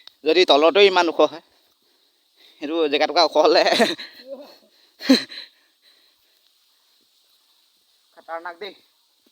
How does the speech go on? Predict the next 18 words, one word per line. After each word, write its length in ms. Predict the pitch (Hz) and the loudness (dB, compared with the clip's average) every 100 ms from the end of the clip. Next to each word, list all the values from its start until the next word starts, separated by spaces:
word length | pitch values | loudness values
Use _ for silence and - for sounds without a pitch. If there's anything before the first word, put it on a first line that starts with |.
| _ _ _ 440 415 _ _ _ _ _ _ _ _ _ - - - - - - - - - - - - - - - - - | _ _ _ _ _ _ _ _ _ _ _ _ _ _ -16 -12 -10 -8 -8 -8 -8 -8 -8 -8 -8 -8 -8 -6 -6 -6 -8
গাইছ, 200 | 185 196 | -8 -8
এতিয়া 220 | 185 185 | -6 -6
মানে 140 | 196 208 | -4 -4
এইফালে 300 | 185 196 208 | -6 -8 -10
আহিছিলোঁ। 400 | 208 208 202 262 - _ _ - | -10 -14 -20 -20 -20 _ _ -18
তো, 100 | - | -6
ইয়াত 180 | 165 170 | -4 -2
মানে 160 | 180 185 | -2 -2
টেংক, 220 | 160 160 156 | -2 -2 -2
পানী 200 | 160 165 | -4 -2
টেংকি 300 | 175 170 170 185 | -2 -4 -6 -6
আছে। 180 | 202 254 - - - - - | -6 -8 -8 -18 -20 -20 -12
তো, 100 | 175 | -4
ইয়াৰ 240 | 180 170 | -2 -2
পৰাই 180 | 170 196 | -2 0
মানে 200 | 190 202 247 - - | 0 0 -4 -8 -10
বাগান 260 | 147 156 170 | -4 -2 -2
চাগানবোৰলৈ 540 | 175 170 170 175 202 | -2 -4 -2 0 0